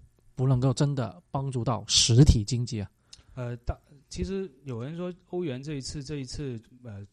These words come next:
Speaker 2: 注入流动性不一定有帮忙。为什么？他说有可能是本来这个概念就是说我钱给了银行，然后银行，呃，更加继续贷款下去，宽松的贷款下去，让大家刺激经济这样嘛。但是有可能银行，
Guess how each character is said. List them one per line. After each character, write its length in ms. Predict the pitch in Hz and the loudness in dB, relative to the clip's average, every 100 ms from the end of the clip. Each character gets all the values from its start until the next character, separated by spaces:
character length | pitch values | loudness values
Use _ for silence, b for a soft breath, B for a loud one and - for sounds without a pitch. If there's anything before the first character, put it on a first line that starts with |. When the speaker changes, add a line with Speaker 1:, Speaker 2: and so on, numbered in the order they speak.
| _ | _
Speaker 2:
注 120 | - 151 | -12 -8
入 140 | 139 | -6
流 140 | 117 | -6
动 160 | 123 131 | -6 -8
性 180 | 120 123 110 | -10 -10 -8
不 140 | 185 | -6
一 100 | 135 | -4
定 240 | 113 147 120 | 2 0 0
有 180 | 95 85 | -8 -10
帮 200 | 117 117 | -12 -10
忙。 260 | 110 92 110 | -12 -12 -10
为 120 | 143 | -8
什 120 | 127 | -6
么？ 180 | 107 110 | -8 -8
他 100 | 147 | -8
说 180 | 160 160 b b b b b | -8 -10 b b b b b
有 120 | - 180 | -8 -2
可 80 | |
能 120 | 147 160 | -2 -2
是 140 | 175 | -4
本 160 | 156 127 | -4 -4
来 100 | 143 | -2
这 80 | 196 | -2
个 80 | 165 | -2
概 160 | 202 | -2
念 120 | 180 | -2
就 80 | 160 | -4
是 60 | 156 | -4
说 260 | 151 151 | -4 -4
我 80 | 135 | -4
钱 240 | 110 131 139 | -2 -2 -2
给 120 | 135 | -6
了 100 | 110 | -4
银 160 | 120 | -6
行， 180 | 127 120 | -6 -6
然 120 | 123 | -8
后 40 | 120 | -8
银 140 | 123 | -8
行， 180 | 123 120 123 120 - | -8 -10 -14 -20 -16
呃， 220 | 120 101 101 - | -12 -10 -12 -12
更 160 | - 131 | -12 -8
加 120 | 127 | -8
继 120 | 127 | -8
续 80 | 131 | -4
贷 200 | 131 139 | -2 -2
款 200 | - 101 | -4 -12
下 160 | 95 127 | -10 -10
去， 200 | 127 117 - | -10 -12 -12
宽 180 | 131 139 | -12 -12
松 140 | 131 | -10
的 40 | 123 | -10
贷 120 | 127 | -10
款 180 | 113 98 | -10 -10
下 140 | 123 | -10
去， 160 | 117 117 | -8 -10
让 280 | 120 117 107 | -10 -12 -12
大 100 | 117 | -14
家 240 | 117 113 107 | -12 -14 -14
刺 120 | - | -14
激 120 | 120 | -14
经 180 | 113 117 | -14 -14
济 140 | 113 117 | -12 -12
这 100 | 110 | -12
样 100 | 98 | -14
嘛。 120 | 90 _ _ _ _ _ | -18 _ _ _ _ _
但 120 | 196 | -8
是 80 | 185 | -6
有 120 | 160 | -6
可 160 | 170 | -6
能 120 | 110 120 | -6 -8
银 160 | 139 | -8
行， 240 | 147 135 | -8 -8